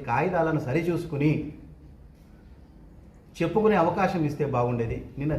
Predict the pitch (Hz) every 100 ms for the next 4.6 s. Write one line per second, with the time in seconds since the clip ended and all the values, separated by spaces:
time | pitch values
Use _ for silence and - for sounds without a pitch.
0 | 120 139 190 196 208 151 131 147 147 127
1 | 117 120 120 - - - - - 151 190
2 | - 180 - - - 127 135 135 139 170
3 | 151 139 143 139 135 117 123 151 180 180
4 | 170 156 135 131 139 135